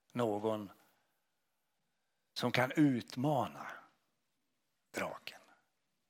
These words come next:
då ställer han upp med ett lamm. Jag vet inte hur du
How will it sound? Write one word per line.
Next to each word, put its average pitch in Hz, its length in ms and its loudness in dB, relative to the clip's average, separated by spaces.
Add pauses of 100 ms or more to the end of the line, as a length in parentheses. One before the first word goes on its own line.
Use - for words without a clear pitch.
(640)
då 120 100 0
ställer 104 320 6
han 101 140 4
upp - 260 -2 (920)
med 90 60 -2
ett - 120 -6
lamm. - 420 -4 (1900)
Jag 139 140 10
vet 151 260 8
inte 131 160 0
hur 131 160 4
du 127 420 4